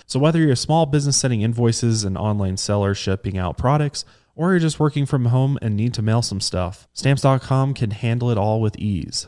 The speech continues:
Super easy to use, and you can use it at any point in time, twenty-four hours a day. You're not relying on those hours of the post office, and you can get postage for any letter, any package, any class of mail to anywhere you want to send.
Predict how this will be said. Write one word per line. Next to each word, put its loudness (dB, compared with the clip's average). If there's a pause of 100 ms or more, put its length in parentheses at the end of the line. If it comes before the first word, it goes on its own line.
Super 0
easy 2
to -4
use, 2 (100)
and 2
you 4
can 2
use 4
it 2
at 0
any 2
point -2
in 0
time, 0
twenty-four -2
hours 2
a -4
day. 2
You're 2
not 2
relying 4
on 4
those 4
hours 0
of -2
the -2
post -2
office, -2
and -2
you 0
can -4
get -6
postage -4
for -8
any -2
letter, -2 (400)
any 0
package, -4
any -4
class -4
of -4
mail -2
to -12
anywhere 0
you 2
want 0
to -4
send. -4